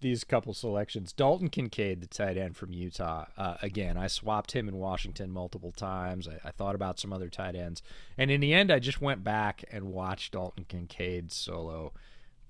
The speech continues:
and I couldn't not put him on the list. Like, I, I just, I sort of,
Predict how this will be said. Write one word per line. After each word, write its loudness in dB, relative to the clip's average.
and 0
I 0
couldn't 2
not -4
put 0
him -8
on -8
the -10
list. -12
Like, -8
I, -8
I -8
just, -10
I -10
sort -10
of, -14